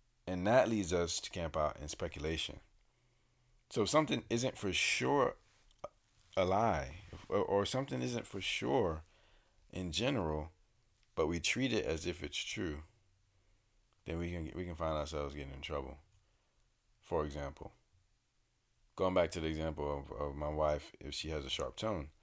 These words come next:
instead of just telling myself a story, which is typically what we end up doing, I could ask her, "Hey, are you upset with me? Because you sounded like you're really upset with me." And she may say, "No, I just have some pain in my arm." Oh, wow.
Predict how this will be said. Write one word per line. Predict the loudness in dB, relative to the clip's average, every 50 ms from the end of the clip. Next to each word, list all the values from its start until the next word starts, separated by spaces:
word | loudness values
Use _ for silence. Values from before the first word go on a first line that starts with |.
| _ _ _ _ _ _ _ _ _ _ _ _ _ _ _ _ _ _ -4
instead | -2 0 2 6 8 8 8
of | 8 8 6 4
just | 0 0 0 2
telling | 2 2 2 4
myself | 2 0 0 0 -2 -2 -4
a | -4
story, | 0 2 4 4 4 4
which | 2 0 -2 -4 -6
is | -6 -4
typically | -4 -6 -6 -6 -6 -4 -4
what | -2 -2 -2
we | -4 -4 -4
end | -4 -4
up | -6 -8 -6 -4
doing, | -4 -2 -2 -2 -4 -4 -8 -12 -20 _ _ _ _ _ _ _ _ -8
I | -6 -6
could | -4 -4
ask | 0 4 4 4 4 2 -2
her, | -4 -2
"Hey, | 0 0 0 0 -2 -4 -4 -4
are | -4 -2
you | -2 -2 -2
upset | 0 2 2 2 2
with | 0 -2
me? | -4 -4 -6
Because | -6 -8 -8 -6 -6 -6 -6 -8 -10 -12 -12 -14 -14 -10
you | -8 -6
sounded | -4 -2 0 2 2 4 2 2 0 -2
like | -4 -4
you're | -6 -6 -6
really | -6 -6 -6 -6
upset | -6 -6 -4 -4 -4 -4
with | -8 -12
me." | -14 -14 -16 -18 -20 _ _ _ _ _ _ _ _ _ _ _ _ _ _
And | -8 -6
she | -4 -4
may | -2
say, | -2 -2 -2
"No, | 0 2 2 4 4
I | 4 2 0
just | -2 -4 -2 -2
have | -2 -4
some | -4 -8
pain | -6 -6 -6 -6
in | -6
my | -8 -8
arm." | -6 -4 -4 -4 -6 -8 -12 -18 _ _ _ _ 2
Oh, | 2 2 4
wow. | 4 4 4 4 2